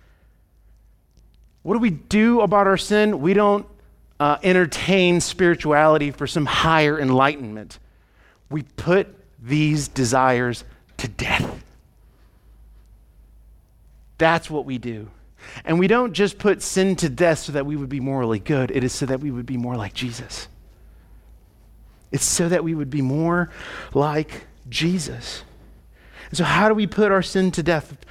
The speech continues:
First one is, like, prayer. I don't, I'm not gonna give you a list. I'm just gonna talk. First one is prayer. Like, think about it. I, I want you to think briefly, what does your prayer life look like?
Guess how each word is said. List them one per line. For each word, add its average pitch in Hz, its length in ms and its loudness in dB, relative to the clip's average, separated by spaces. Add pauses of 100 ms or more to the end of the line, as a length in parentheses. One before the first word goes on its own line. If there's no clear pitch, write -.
(200)
First 220 220 -2
one 214 80 0
is, 160 80 -2
like, 151 220 0
prayer. 202 460 -2 (200)
I 180 80 2
don't, 202 100 2
I'm 196 80 2
not 226 100 4
gonna 190 120 2
give 160 120 0
you 135 100 0
a - 20 0
list. 110 160 -2
I'm 147 60 -6
just 156 120 -8
gonna 147 120 -4
talk. - 200 -6 (220)
First 247 160 0
one 233 60 2
is - 80 -2
prayer. 220 520 -2 (2250)
Like, 185 140 0
think 254 180 -2
about 151 220 2
it. - 40 0
I, 185 120 2
I 208 180 -2
want 247 300 2
you 233 100 2
to 208 100 2
think 208 380 -2
briefly, 139 640 -2 (1160)
what 160 320 0
does 226 180 -6
your 190 100 -4
prayer 190 320 2
life 160 240 0
look 151 180 -4
like? 104 220 -8